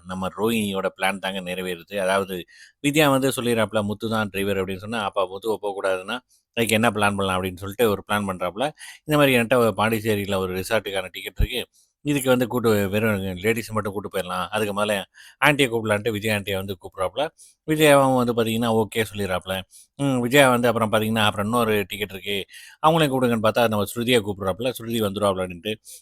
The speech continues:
ம், சரி, இதுக்கெல்லாம் பணம் வேணும்னு, அதுக்கு தான் மகேஸ்வரி இருக்கால அப்படின்னு வந்து சொல்ல, அ, அப்படியே வந்து விஜயா, நம்ம வித்யா சொல்லி சிரிச்சுட்டு இருக்காப்புல. இங்கிட்டு ரோஹிணி வந்து எல்லாத்தையும் பேக் பண்ணிட்டு இருக்கேன். மனோஜ் வந்து, "என்ன இப்பதான் நம்ம ஸ்டார்ட் பண்ணோம், அதுக்குள்ள போறேங்கிற?" "அ, இல்ல, இல்ல,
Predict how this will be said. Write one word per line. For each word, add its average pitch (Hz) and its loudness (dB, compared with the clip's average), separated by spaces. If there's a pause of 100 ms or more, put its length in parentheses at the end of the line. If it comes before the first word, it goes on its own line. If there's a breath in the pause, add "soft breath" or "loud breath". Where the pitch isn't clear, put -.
ம், 131 0
சரி, 135 4
இதுக்கெல்லாம் 123 0
பணம் 131 4
வேணும்னு, 110 0 (260)
அதுக்கு 117 0
தான் 113 -2
மகேஸ்வரி 113 -2
இருக்கால 95 -4
அப்படின்னு 95 -4
வந்து 95 -10
சொல்ல, 123 -4 (520 loud breath)
அ, 180 2
அப்படியே 156 8
வந்து 143 6
விஜயா, 127 2 (120)
நம்ம 113 0
வித்யா 113 2
சொல்லி 113 -8
சிரிச்சுட்டு 101 -8
இருக்காப்புல. 95 -6 (420 soft breath)
இங்கிட்டு 139 4
ரோஹிணி 131 6
வந்து 120 2 (500 loud breath)
எல்லாத்தையும் 123 4
பேக் 120 2
பண்ணிட்டு 117 0
இருக்கேன். 117 0
மனோஜ் 113 2
வந்து, 104 0
"என்ன 101 -2
இப்பதான் 104 -2
நம்ம 110 -2
ஸ்டார்ட் 107 -2
பண்ணோம், 104 -4
அதுக்குள்ள 104 -4
போறேங்கிற?" 190 -4 (460 loud breath)
"அ, 120 0 (220)
இல்ல, 110 0
இல்ல, 110 4